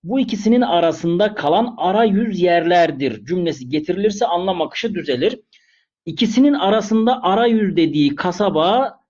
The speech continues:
nelerin arasında arkadaşlar? Parçaya göre köy ve şehrin arasında, köylü ve şehirli arasında. Dolayısıyla, e, ikisinin arasına getiriliyor, ara yerde kalmış oluyor.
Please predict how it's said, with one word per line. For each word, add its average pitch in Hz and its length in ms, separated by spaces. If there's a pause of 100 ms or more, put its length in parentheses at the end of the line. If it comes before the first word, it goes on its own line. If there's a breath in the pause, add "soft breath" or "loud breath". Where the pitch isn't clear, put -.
nelerin 196 380
arasında 165 560
arkadaşlar? 143 680
Parçaya 175 480
göre 151 460 (400 soft breath)
köy 226 360
ve 220 180
şehrin 196 540
arasında, 131 680
köylü 175 500
ve 214 120
şehirli 170 720 (320)
arasında. 131 760 (480 soft breath)
Dolayısıyla, 214 760 (600 soft breath)
e, 175 200
ikisinin 208 440
arasına 185 680
getiriliyor, 165 680
ara 175 420
yerde 160 460
kalmış 131 440
oluyor. 196 500